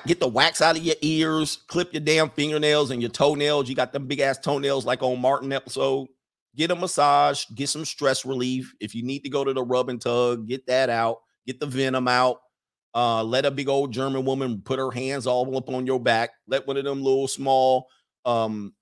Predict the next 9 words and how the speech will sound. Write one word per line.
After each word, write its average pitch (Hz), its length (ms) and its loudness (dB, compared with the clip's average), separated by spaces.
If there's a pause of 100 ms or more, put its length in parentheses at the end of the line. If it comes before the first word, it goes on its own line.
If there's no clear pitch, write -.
(200)
Taiwanese 143 540 0
women 135 260 -2
step 143 360 -2
all 135 240 2
on 135 100 -6
your 131 140 -2
back. 120 300 0 (600)
All 123 80 2
right, 131 200 2